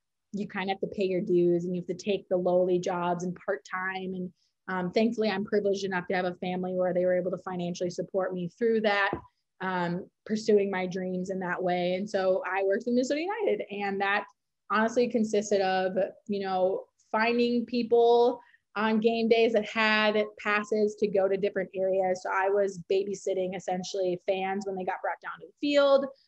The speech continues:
So I was kinda like the face of the Minnesota United, more of a customer service type of thing. Um, and then I would work with our players. So whenever they had signings, um,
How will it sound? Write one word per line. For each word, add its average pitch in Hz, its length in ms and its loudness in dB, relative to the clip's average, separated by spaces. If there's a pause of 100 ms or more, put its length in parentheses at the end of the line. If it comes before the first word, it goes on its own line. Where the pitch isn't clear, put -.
So - 80 0
I - 0 -
was 226 80 2
kinda 254 200 0
like 269 140 2
the 226 240 -2
face 196 460 0
of 196 320 0
the 185 180 -2 (300)
Minnesota 202 340 0
United, 196 380 0
more 190 100 0
of 185 180 0
a 180 40 -6
customer 190 420 -4
service 185 400 0
type 180 220 -4
of 175 120 -10
thing. 180 380 -4 (400)
Um, 180 540 -2
and 208 100 0
then 233 80 4
I 240 80 6
would 233 220 4
work 220 200 2
with 233 140 4
our 226 120 2
players. 214 600 2
So 220 80 2
whenever 208 300 2
they 202 180 2
had 202 180 0
signings, 190 840 -4 (420)
um, 180 640 0